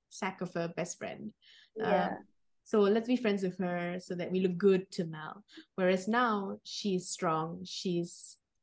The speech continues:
Speaker 1: rare, she's special. And suddenly, so this is something that is, uh, an unfortunate reality <laughs> of, like, internalized misogyny <laughs> of women
Speaker 2: Yeah.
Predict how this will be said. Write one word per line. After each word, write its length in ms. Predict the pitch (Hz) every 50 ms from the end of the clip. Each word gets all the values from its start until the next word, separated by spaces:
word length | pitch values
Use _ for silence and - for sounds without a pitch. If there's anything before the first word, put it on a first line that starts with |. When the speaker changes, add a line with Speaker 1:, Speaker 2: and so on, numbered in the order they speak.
| _ _ _ _ _ -
Speaker 1:
rare, 560 | 175 180 165 165 151 147 147 139 - - - 196
she's 320 | - - - 175 170 -
special. 640 | - - 165 165 - - - - 65 - - - 208 _ _ _ _ _ _
And 460 | - 175 170 170 175 185 190 190 190 - _ _ _ _
suddenly, 760 | - - - 196 196 220 226 226 226 233 226 220 226 226 233 _ _ _ - - - - - - -
so 120 | - 285 254
this 160 | 277 330 349
is 120 | 359 359
something 360 | - 320 311 320 311 302 294
that 320 | 269 269 247 - - - _ _ _ -
is, 420 | - 262 262 262 262 254 - - - - 247 247 -
uh, 220 | 240 226 233 226 - - -
an 120 | 208 220
unfortunate 560 | 220 220 - 233 240 233 - 240 240 214 - 208
reality 760 | 214 208 202 208 208 220 220 - 233 233 247 247 - - - - _
<laughs> 160 | _ _ -
of, 100 | 302 277
like, 260 | 254 262 202 - - - - - - _ -
internalized 720 | 208 214 214 - 214 208 214 214 214 208 208 220 226 - -
misogyny 840 | 208 208 208 - 190 185 180 - 185 185 185 185 190 226 - - - _ _ _ _ _ -
<laughs> 120 | 254 - _ _ _ - - - _ _ _ _ _ -
of 280 | - 185 185 185 185
women 240 | 208 208 202 196 196
Speaker 2:
Yeah. 380 | 180 170 170 165 160 160 170